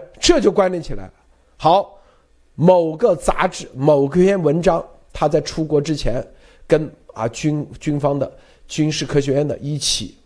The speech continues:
是不是合作做了一篇文章？哎，这就是关联性。需要的是这，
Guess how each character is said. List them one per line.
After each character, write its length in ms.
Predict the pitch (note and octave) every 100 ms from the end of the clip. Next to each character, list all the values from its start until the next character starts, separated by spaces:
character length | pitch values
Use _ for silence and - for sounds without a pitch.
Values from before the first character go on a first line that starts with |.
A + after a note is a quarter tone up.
| _ _
是 120 | - D#3
不 60 |
是 140 | D#3+ C#3 - _ _ _ _ _
合 200 | - A2
作 120 | B2+
做 200 | C3 C3+
了 60 | B2
一 20 |
篇 180 | A2+ A2+
文 140 | G2
章？ 160 | G2 F#2+ - _ _ -
哎， 260 | E3 C4+ C#4+ - _ _
这 160 | - D#3+
就 160 | C3 A2
是 160 | - -
关 220 | A#2+ A2+
联 120 | G#2+
性。 200 | F#2+ - - _ _ _ _ _ _ _ _ _ _ _ _
需 240 | - -
要 140 | G3
的 100 | G3
是 140 | F3 E3
这， 280 | A#3+ G#3+